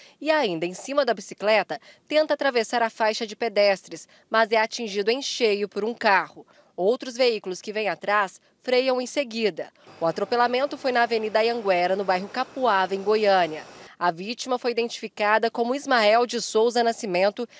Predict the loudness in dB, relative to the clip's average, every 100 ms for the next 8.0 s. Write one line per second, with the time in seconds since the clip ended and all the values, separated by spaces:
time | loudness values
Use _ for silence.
0 | -14 -10 -2 -2 -2 -6 -8 -6 -2 2
1 | 4 4 4 0 0 4 4 4 0 -10
2 | _ -20 -20 -14 0 2 4 4 2 2
3 | 4 4 2 2 0 4 2 2 0 -2
4 | 0 0 2 0 2 4 4 4 2 4
5 | 2 0 -4 -4 -2 0 2 2 0 -8
6 | -6 0 2 2 2 0 0 -2 0 2
7 | 2 2 -2 0 0 0 -2 -2 0 0